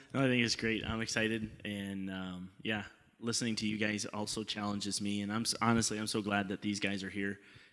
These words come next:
And, uh, they challenge me in so many other ways than just, uh,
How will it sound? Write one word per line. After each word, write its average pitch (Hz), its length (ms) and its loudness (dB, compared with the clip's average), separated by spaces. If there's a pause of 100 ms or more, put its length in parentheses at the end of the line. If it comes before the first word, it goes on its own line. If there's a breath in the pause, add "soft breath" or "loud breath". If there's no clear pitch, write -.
(160)
And, 85 340 -4
uh, 87 80 -4
they 92 120 -2
challenge 107 420 0
me 101 160 0
in 95 80 0
so 110 180 4
many 101 200 2
other 95 180 0
ways 98 360 -2
than 92 180 -4
just, 92 440 -2
uh, 98 340 -8